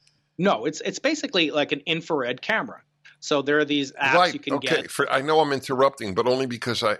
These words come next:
Speaker 2: I, I, I, each point n-, needs to be clear to me. I don't understand how a camera could operate at th-, three hundred fifty degrees below zero.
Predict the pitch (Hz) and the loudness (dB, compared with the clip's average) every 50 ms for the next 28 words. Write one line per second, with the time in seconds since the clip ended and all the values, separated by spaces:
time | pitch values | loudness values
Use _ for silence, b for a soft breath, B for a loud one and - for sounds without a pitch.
0 | - 98 101 - - - 90 87 - _ - 101 - - _ _ _ - 135 127 | -2 -4 -4 -4 -2 -4 -6 -6 -4 _ -6 -6 -6 -8 _ _ _ -4 -4 -2
1 | - - - - - 160 147 139 123 - - - - - - _ - 117 120 123 | -2 -4 -6 -4 0 2 2 2 2 -2 -6 -14 -16 -18 -18 _ -8 -6 -4 -4
2 | 117 - - 117 101 110 95 - - 127 120 113 107 107 90 87 69 65 - _ | -4 -6 -6 -6 -6 -6 -6 -6 -2 0 0 0 0 -2 -4 -6 -8 -10 -12 _
3 | B B B B B B B B B B B _ _ _ _ _ - - - _ | B B B B B B B B B B B _ _ _ _ _ -18 -18 -18 _
4 | _ _ _ _ _ _ - 127 123 143 175 202 196 185 180 170 160 147 139 - | _ _ _ _ _ _ 0 0 2 2 2 0 0 0 0 -2 0 0 -2 0
5 | - 147 139 120 127 131 117 107 - - - - 135 131 127 131 - - - 110 | 0 -2 -2 -2 -2 -2 -2 -2 -2 -4 -2 -2 0 0 0 -2 -6 -6 -2 0
6 | 101 110 117 - 117 107 101 98 95 87 90 - - - 113 110 - _ - - | 0 0 0 -2 -4 -2 -2 -2 -2 -4 -8 -10 -10 -12 -12 -12 -14 _ -16 -14
7 | - - 123 139 135 135 113 - 127 113 - 110 113 - - - 123 - - - | -10 -8 -4 -4 -4 -4 -2 -2 -2 -2 -2 -4 -4 -4 -4 -4 -4 -4 -6 -6
8 | 113 98 90 90 95 98 101 92 76 - - 90 90 85 85 80 76 78 67 62 | -8 -8 -8 -8 -6 -6 -6 -6 -6 -4 -2 -2 0 0 0 -2 -6 -8 -8 -8
9 | 57 - - - | -10 -10 -12 -16